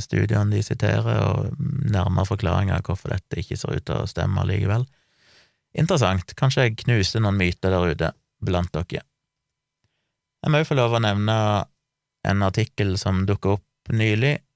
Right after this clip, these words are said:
som B B C publiserte i går, eller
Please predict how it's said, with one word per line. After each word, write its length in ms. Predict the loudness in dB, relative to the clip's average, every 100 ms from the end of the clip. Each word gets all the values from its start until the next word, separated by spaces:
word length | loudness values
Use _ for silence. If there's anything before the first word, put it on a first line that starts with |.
| _
som 380 | -6 -2 0 -2 -4
B 400 | -4 -2 0 -2
B 140 | 0 0
C 220 | 0 -2 0
publiserte 640 | 0 0 0 0 -2 -2
i 100 | -2 2
går, 400 | 2 2 0 -2
eller 300 | 0 -2